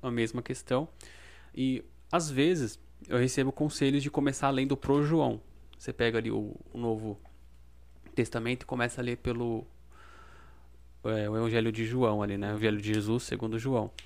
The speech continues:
Por quê? Porque é justamente isso. Ele vai falar diretamente com você, né? É Deus falando diretamente com você ali. As palavras, ela vêm diretamente no seu coração.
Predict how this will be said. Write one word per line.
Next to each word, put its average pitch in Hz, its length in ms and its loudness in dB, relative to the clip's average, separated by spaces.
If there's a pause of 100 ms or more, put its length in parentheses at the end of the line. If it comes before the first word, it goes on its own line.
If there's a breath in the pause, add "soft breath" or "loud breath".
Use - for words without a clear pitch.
(400 loud breath)
Por 156 180 6
quê? 123 200 4
Porque 135 540 2
é 165 80 4
justamente 175 480 -2
isso. 170 440 -2
Ele 113 140 0
vai 123 120 4
falar 139 260 0
diretamente 165 640 0
com 135 160 -2
você, 113 320 -8 (500)
né? 101 200 -6 (100)
É - 120 -6
Deus 117 380 2
falando 139 320 2
diretamente 143 540 0
com 156 160 0
você 151 320 -2
ali. 117 180 -2
As - 140 -12
palavras, 113 480 2
ela 120 180 2
vêm 117 300 0
diretamente 123 580 0
no 131 80 -6
seu 131 140 -2
coração. 143 520 0